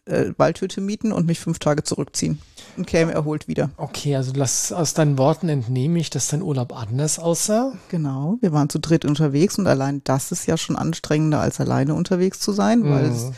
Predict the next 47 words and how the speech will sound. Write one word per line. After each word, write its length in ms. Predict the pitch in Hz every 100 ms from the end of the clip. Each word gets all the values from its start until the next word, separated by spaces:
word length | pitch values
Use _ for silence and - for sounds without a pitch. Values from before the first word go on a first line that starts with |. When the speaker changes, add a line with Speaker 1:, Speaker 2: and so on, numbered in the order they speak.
| -
Speaker 1:
weil 100 | -
du 60 | 165
vierundzwanzig 540 | - 214 220 196 196
Stunden 260 | - 185 175
am 120 | 165
Tag 320 | 160 147 147 -
Menschen 340 | 147 - 156
um 160 | 147 147
dich 220 | 143 -
hast, 180 | 147 -
also 160 | 139
ich 200 | - 147
um 100 | -
mich 200 | 143 139
hatte. 260 | 135 - 135 -
Speaker 2:
Mhm. 220 | 160 123
Speaker 1:
Und 80 | 202 - -
das 240 | 160 160
wa-, 60 | 160
ist 220 | 165 -
was, 200 | 170 -
was 100 | 160
ich 80 | 160
im 80 |
normalen 400 | 160 147 143 151
Alltag 420 | - 151 156 160 -
bewusst 420 | 151 160 165 -
meide. 320 | 135 139 147 - _ _ _ _ _ _
Ich 40 | -
Speaker 2:
Okay. 100 | 156 165
Speaker 1:
brauche 40 |
viel 280 | 196 - 165
Zeit, 260 | - 151 156
mich 180 | 156 -
zurückzuziehen, 640 | - 147 - 156 - 156
selbst 220 | 151 147
vor 120 | - 147
der 140 | -
eigenen 240 | 139 143
Familie. 480 | 147 147 139 139 139 - _ -
Speaker 2:
Mhm. 580 | 139 135 127 117 117 135
Speaker 1:
Und 160 | 160 -
das 180 | 147
ist 80 | 160
schon 160 | - -
anstrengend. 600 | 147 - - 139 143 - _
Speaker 2:
Okay. 320 | 151 - 151